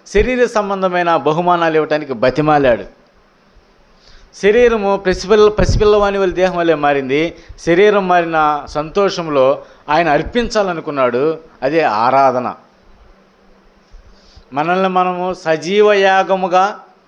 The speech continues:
అర్పించుకోవటమే ఆరాధన. రోమీయులకు రాసిన పత్రికలో ఉంటది, పన్నెండు అధ్యాయం అనుకుంటా, బహుశా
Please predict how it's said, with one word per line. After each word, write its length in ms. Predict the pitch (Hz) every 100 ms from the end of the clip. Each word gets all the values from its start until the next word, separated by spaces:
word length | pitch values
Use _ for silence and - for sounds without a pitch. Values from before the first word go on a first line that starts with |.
| _ -
అర్పించుకోవటమే 1040 | 151 - 214 190 - 185 175 170 151 139
ఆరాధన. 680 | 135 98 104 127 139 135 110 - _ 123
రోమీయులకు 380 | 151 156 147 139
రాసిన 240 | 131 127
పత్రికలో 420 | 123 120 123 120
ఉంటది, 320 | 120 117 101 - _ _
పన్నెండు 260 | 139 143 131
అధ్యాయం 300 | 110 113 107
అనుకుంటా, 300 | 98 101 101
బహుశా 320 | 107 110